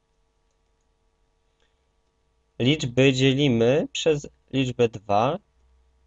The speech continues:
i zapisujemy resztę z dzielenia tego.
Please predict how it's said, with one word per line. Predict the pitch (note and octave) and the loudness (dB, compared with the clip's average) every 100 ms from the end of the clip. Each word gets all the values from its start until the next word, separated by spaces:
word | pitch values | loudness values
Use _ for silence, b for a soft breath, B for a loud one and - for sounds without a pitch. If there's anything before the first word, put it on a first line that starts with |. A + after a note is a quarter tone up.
| _ _ _ _ - | _ _ _ _ -10
i | C3+ | -4
zapisujemy | C#3+ - C3+ - C3 C#3 C#3+ C3+ | -4 -4 -10 -2 0 0 0 2
resztę | C3 C3 C3+ B2 | 0 0 -6 -6
z | |
dzielenia | - B2 A#2 F#2+ E2 | -2 0 0 -2 -8
tego. | - - | -14 -16